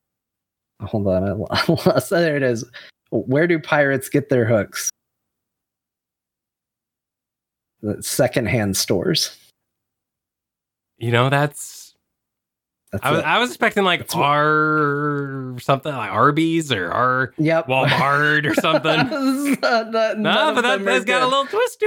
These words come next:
Speaker 2: it. That's pretty good. I like that. <laughs> Uh, Kristen asks, uh, "You've been playing through all the Final Fantasies one through nine after fourteen.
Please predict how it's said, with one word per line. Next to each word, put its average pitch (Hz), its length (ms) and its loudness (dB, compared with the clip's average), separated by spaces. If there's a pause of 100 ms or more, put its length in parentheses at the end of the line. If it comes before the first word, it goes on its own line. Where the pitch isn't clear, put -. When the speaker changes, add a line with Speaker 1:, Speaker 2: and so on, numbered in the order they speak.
(140)
Speaker 2:
it. - 220 -6 (360)
That's 403 160 0
pretty 453 280 2
good. 403 440 0 (1000)
I 311 100 2
like 415 240 0
that. - 300 -2 (1700)
<laughs> 214 360 0 (760)
Uh, 127 380 2
Kristen 247 380 0
asks, 185 340 -2
uh, 156 340 2 (220)
"You've 160 140 2
been 165 80 0
playing 208 200 2
through 170 140 2
all 165 60 2
the 139 80 0
Final 147 240 2
Fantasies 117 560 -4
one 120 160 0
through 98 140 -6
nine 92 500 -8
after 98 240 -4
fourteen. 110 500 -2